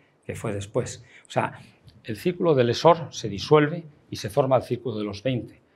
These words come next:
Están diez años ese Círculo de los veinte. Empieza en mil ochocientos ochenta y cuatro y acaba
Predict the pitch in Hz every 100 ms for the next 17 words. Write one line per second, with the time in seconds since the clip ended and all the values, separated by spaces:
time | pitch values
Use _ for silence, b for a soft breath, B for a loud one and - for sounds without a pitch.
0 | b b _ - - 110 101 117 - 120
1 | 98 - - - - 113 120 107 104 107
2 | 98 90 92 123 101 101 131 131 123 101
3 | 123 120 107 110 113 107 101 135 110 98
4 | 95 117 101